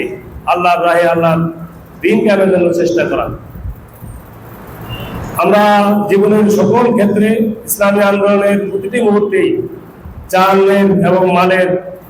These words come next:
কোরবানি দিয়ে আসছি, আলহামদুলিল্লাহ, নাকি? এজন্য আমাদের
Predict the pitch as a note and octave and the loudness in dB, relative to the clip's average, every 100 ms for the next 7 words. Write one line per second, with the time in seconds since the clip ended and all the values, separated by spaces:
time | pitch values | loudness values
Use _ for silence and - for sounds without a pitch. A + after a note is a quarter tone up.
0 | - F#3+ F#3+ F#3+ F#3 F3+ F3 D#3+ - D#3 | -6 0 2 2 2 2 2 2 2 2
1 | D3+ D3 D3 C#3 - - - - - - | 0 0 -2 -2 -4 -8 -10 -18 -20 -18
2 | - - G3 G3+ - - - - - - | -12 0 2 4 2 2 0 -2 -8 -8
3 | - - - - - - - E3+ G3+ A3+ | -10 -10 -12 -16 -20 -20 -4 0 2 4
4 | G#3+ A3 A3 A3+ | 4 2 2 2